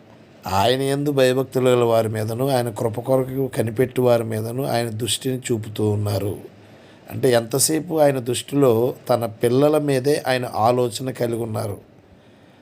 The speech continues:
ఆయన కుటుంబ వ్యవస్థ మీదే ఆయన ఆలోచన కలిగి ఉన్నారు. ఇటు విషయాన్ని మనం అందరం గమనించి, మన కన్న తండ్రి మన మీద ఎంత ప్రేమను చూపుతున్నారో మనం అర్థం చేసుకోవచ్చు. ప్రార్థన చేద్దాం.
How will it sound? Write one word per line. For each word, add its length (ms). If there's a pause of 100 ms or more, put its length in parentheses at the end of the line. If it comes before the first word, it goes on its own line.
(380)
ఆయన 240
కుటుంబ 480
వ్యవస్థ 520
మీదే 320
ఆయన 200
ఆలోచన 400
కలిగి 340
ఉన్నారు. 320 (160)
ఇటు 180
విషయాన్ని 460
మనం 160
అందరం 460
గమనించి, 600 (640)
మన 320
కన్న 340
తండ్రి 480
మన 240
మీద 200
ఎంత 260
ప్రేమను 440
చూపుతున్నారో 600
మనం 240
అర్థం 300
చేసుకోవచ్చు. 960
ప్రార్థన 320
చేద్దాం. 420